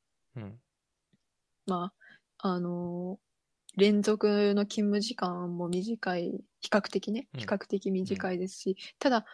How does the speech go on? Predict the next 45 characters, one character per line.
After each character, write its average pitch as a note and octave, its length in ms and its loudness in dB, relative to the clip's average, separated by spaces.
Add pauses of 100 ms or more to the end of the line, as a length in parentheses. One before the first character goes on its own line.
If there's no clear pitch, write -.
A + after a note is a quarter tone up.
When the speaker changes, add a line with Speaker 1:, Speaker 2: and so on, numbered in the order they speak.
(800)
Speaker 2:
そ-、 - 180 -2
ま D4 140 2
あ、 D4+ 60 -4
確 A4 180 4
か A#3+ 60 2
に G#3+ 80 6
ま A3 140 4
あ G#3+ 40 6
そ C4 160 6
う C4+ 40 8
い C#4 60 6
う - 20 4
の C4 100 4
も G3 160 6
あ G#3 80 8
る A#3 120 6
ん G3+ 60 4
だ F#3 120 2
け F#3+ 80 -2
ど、 F#3 280 2
Speaker 1:
は G2 240 -2
い。 E2+ 40 -6 (360)
Speaker 2:
す - 240 4
ご G#4 160 8
く A#3+ 240 6
楽 B3+ 340 6
し D4 100 0
い D#4 180 4
ん G3 100 4
で B3 120 0
す - 140 -2
よ。 G3 200 0 (400)
確 A4+ 260 0
か F4 100 10
に E4 180 6
仕 D4+ 160 2
事 E4+ 500 6
に E4 220 2
対 F4+ 300 6
し - 120 -10 (100)
て、 D4+ 320 6
Speaker 1:
う - 60 2
ん。 - 40 2
Speaker 2:
ま A3+ 80 8
あ、 G3+ 80 -2